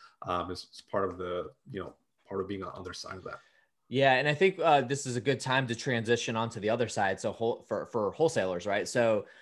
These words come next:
Speaker 2: um, you know, I look at this almost as a, a clientele, right? So you have a service, which your service is being a wholesaler, and you have clients, which are your cash buyers that are the fix and flippers, landlords, you know, uh, buy and hold guys, turnkey providers, whatever.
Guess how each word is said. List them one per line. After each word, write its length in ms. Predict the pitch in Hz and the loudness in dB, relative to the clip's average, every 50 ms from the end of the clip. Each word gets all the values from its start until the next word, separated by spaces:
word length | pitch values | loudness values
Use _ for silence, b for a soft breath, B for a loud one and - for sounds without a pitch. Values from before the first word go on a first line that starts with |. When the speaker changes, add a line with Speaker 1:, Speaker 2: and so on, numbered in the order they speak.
| B B B B - | B B B B 2
Speaker 2:
um, 360 | 120 123 120 117 104 104 - - | 4 6 6 6 4 0 -4 -2
you 100 | 175 180 | 2 2
know, 100 | 180 - - | 2 6 6
I 120 | 196 226 | 6 8
look 200 | 233 233 214 - | 8 6 6 6
at 140 | 170 143 - | 4 4 4
this 220 | 139 131 131 - | 2 2 2 2
almost 380 | - 127 131 131 135 131 - - | 2 2 2 2 2 0 0 2
as 440 | 117 117 117 117 113 110 107 - - - | 4 4 6 6 4 2 0 -4 -6 -2
a, 220 | - 120 117 - - | 0 0 0 0 -2
a 60 | 117 - | -4 -8
clientele, 800 | - - - 139 131 127 123 113 107 - - - 104 82 65 - | -8 -4 0 2 2 2 2 0 -2 -4 -2 -2 -2 0 0 0
right? 240 | 92 98 107 95 | 0 0 0 0
So 220 | - - 123 120 113 | 2 2 4 4 4
you 180 | 113 123 139 | 4 4 4
have 140 | 156 160 151 | 6 6 4
a 40 | 143 | 2
service, 560 | - - - 147 127 123 95 107 104 104 - | 0 -2 0 2 2 4 4 2 0 0 0
which 200 | 113 113 107 - | -2 -2 -2 -2
your 100 | 120 113 | -2 -4
service 420 | 113 - - 123 113 110 110 - - | -2 -2 -2 0 0 0 -2 -4 -4
is 140 | 110 104 | -6 -6
being 240 | - - 113 101 101 | -6 -6 -6 -6 -6
a 60 | 95 | -6
wholesaler, 800 | 90 - - - 110 104 - - 110 101 95 92 95 92 92 90 B B B B - | -8 -6 -4 -4 -2 -2 -2 -2 -2 -2 0 0 -2 -2 -4 -6 B B B B -8
and 80 | - 113 | -4 -2
you 60 | 117 | -2
have 120 | 107 - | -2 -2
clients, 640 | - - - 120 113 110 98 95 95 92 90 - - | -6 -6 -2 0 0 2 0 0 -2 -6 -8 -6 -6
which 180 | 107 110 - | -6 -4 -2
are 140 | 104 98 98 | -2 -2 -2
your 100 | 92 98 | -2 -2
cash 300 | 98 - 101 98 95 - | 0 0 0 0 0 0
buyers 340 | - 98 95 92 90 92 92 | -2 -2 0 0 -2 -2 -4
that 120 | 95 90 87 | -4 -6 -6
are 100 | 90 87 | -6 -8
the 80 | 90 | -8
fix 240 | 90 - 92 87 - | -8 -8 -8 -8 -8
and 100 | 92 87 | -10 -10
flippers, 360 | - - 85 - 92 87 - | -10 -10 -10 -10 -10 -10 -10
landlords, 580 | 85 85 85 87 90 90 90 87 87 90 - - | -12 -12 -12 -10 -10 -10 -10 -10 -12 -14 -18 -18
you 80 | - 90 | -14 -12
know, 140 | 90 87 90 B B B B B B B | -12 -12 -14 B B B B B B B
uh, 120 | - 90 87 | -6 -6 -2
buy 180 | - 104 101 | 0 2 2
and 80 | 98 95 | 2 2
hold 180 | 95 95 92 92 | 0 0 0 0
guys, 180 | 92 87 - | -2 -4 -4
turnkey 320 | - 101 95 90 - 95 92 | -6 -8 -8 -8 -10 -12 -10
providers, 420 | - 95 98 92 92 92 - - | -6 -6 -4 -4 -4 -6 -6 -6
whatever. 320 | 101 92 87 87 87 - | -6 -6 -6 -6 -8 -10